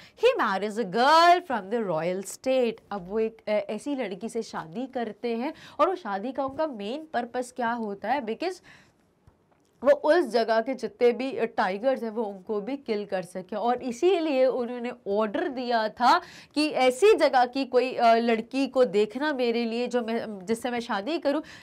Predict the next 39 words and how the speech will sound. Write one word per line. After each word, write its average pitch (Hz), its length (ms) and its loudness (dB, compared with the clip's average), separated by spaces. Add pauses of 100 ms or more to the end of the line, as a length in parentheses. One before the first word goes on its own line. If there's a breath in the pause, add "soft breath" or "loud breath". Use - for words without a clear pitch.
जहाँ 262 140 2
पे 370 140 -2
टाइगर्स 392 640 4
बहुत 220 380 0
ज़्यादा 202 300 0
पाए 208 320 0
जाते 190 380 -6
हैं। 180 260 -10 (260 loud breath)
So, 359 300 0
अ, 254 580 6 (1080)
where 233 260 -2
were 247 160 0
we? 311 220 -6
Hence, 403 340 -2
to 339 160 -4
complete, 269 360 -2
अपने 247 320 2
टाइगर 262 440 2
को, 254 340 4 (220 loud breath)
अपने 311 520 2
टारगेट 381 840 4
को 381 140 4
कंप्लीट 294 800 0
करने 233 440 0
के 233 260 0
लिए 233 180 -4
of 233 260 4 (180)
killing 240 240 2 (160)
hundred 330 360 2
tigers, 294 580 4 (380 loud breath)
he 349 100 4
marries 440 560 6
a 226 120 -6
girl 247 380 6
from 262 240 -4
the 226 140 -2
royal 226 560 0
state 320 300 0
that 185 200 2